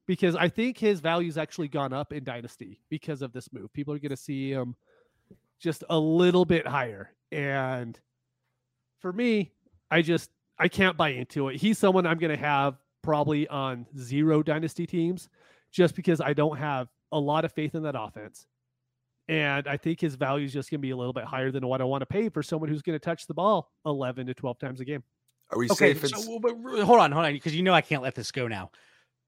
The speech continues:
Speaker 3: What was my initial thought? I said ten to twelve carries, four receptions, right?
Speaker 1: Yeah, about fifteen.
Speaker 3: Okay, so let's, let, let's reverse it. Let's,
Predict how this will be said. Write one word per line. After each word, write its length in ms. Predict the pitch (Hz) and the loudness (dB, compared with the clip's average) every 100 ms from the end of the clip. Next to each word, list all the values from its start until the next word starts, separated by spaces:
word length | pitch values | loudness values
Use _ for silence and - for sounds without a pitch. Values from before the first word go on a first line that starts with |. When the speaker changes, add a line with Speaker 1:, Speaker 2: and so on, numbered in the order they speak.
| _ - | _ 2
Speaker 3:
What 220 | 147 262 | 6 8
was 160 | 254 190 | 6 4
my 200 | 220 214 | 2 2
initial 380 | 214 208 214 | 0 -4 -4
thought? 260 | 196 214 196 | -2 0 2
I 60 | 190 | 0
said 220 | 190 160 | -2 -2
ten 180 | 175 190 | -4 -4
to 80 | |
twelve 320 | 180 208 190 - | -4 -4 -4 0
carries, 460 | 180 156 151 - | 0 0 -2 -8
four 220 | - 185 | -6 -4
receptions, 500 | 160 139 147 - 113 | -4 -2 -4 -4 -12
right? 300 | 107 123 156 _ _ | -12 -12 -14 _ _
Speaker 1:
Yeah, 180 | 156 113 - | -6 -6 -8
about 200 | 127 - | -8 -6
fifteen. 340 | 156 - 104 - _ _ _ _ _ _ _ _ _ _ - | -6 -6 -10 -14 _ _ _ _ _ _ _ _ _ _ -8
Speaker 3:
Okay, 200 | 165 165 | -2 -2
so 140 | - | 0
let's, 320 | 170 208 - - _ | 2 2 0 -10 _
let, 260 | 170 175 - | -6 -4 -2
let's 300 | 160 - - _ | -4 -4 -20 _
reverse 340 | 151 147 175 160 | -6 -2 -2 -2
it. 60 | |
Let's, 140 | 160 | -6